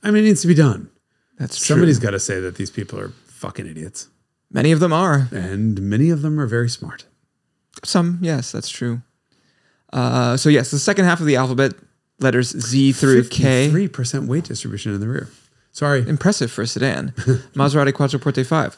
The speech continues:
Speaker 1: Yes.
Speaker 2: Go buy one, but don't buy Ghibli. That was one of the key takeaways from this
Speaker 1: Yeah, that's
Speaker 2: episode.
Speaker 1: true. Whoopsie.
Speaker 2: Uh, anyway, uh, if you like this content, then join the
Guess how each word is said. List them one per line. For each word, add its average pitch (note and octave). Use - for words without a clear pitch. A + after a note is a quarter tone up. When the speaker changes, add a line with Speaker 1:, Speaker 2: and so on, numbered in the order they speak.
Speaker 1:
Yes. -
Speaker 2:
Go C3+
buy C3+
one, E2
but B2
don't C#3
buy C#3+
Ghibli. A#2+
That C#3
was C3+
one -
of D3+
the C3
key C#3+
takeaways C#3
from B2
this C3
Speaker 1:
Yeah, C3
that's F3+
Speaker 2:
episode. D3
Speaker 1:
true. C4
Whoopsie. C3+
Speaker 2:
Uh, -
anyway, C#3+
uh, D#3+
if E3+
you F#3
like F#3
this D3
content, C#3
then C#3
join C3+
the A#2+